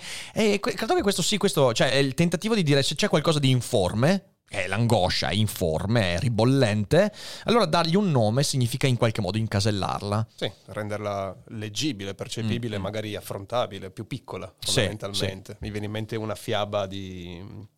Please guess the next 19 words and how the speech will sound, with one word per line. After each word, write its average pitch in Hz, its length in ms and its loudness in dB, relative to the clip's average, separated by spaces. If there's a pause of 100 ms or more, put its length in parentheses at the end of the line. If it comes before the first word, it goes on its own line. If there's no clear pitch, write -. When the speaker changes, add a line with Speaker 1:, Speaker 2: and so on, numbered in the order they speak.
(120)
Speaker 2:
non 104 100 -4
mi 98 60 -4
ricordo 98 300 -8
il 95 60 -8
nome 92 180 -8
degli 92 160 -10
autori, 92 460 -10
era 85 140 -10
uscita 110 300 -8
con 107 160 -6
Terra 110 180 -4
di 107 120 -6
Mezzo, 113 280 -4
si 101 140 -10
chiamava 98 400 -6
Cane 104 220 -4
Nero. 101 360 -6 (140)
Speaker 1:
Ok. 110 200 0
Speaker 2:
E 127 260 2